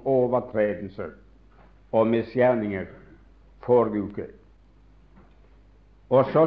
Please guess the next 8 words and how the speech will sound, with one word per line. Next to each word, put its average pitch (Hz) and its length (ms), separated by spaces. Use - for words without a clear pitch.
skal 170 240
han 175 240
legge 202 720
det, 120 380
dem, 135 240
på 131 160
bukkens 151 580
hode 110 460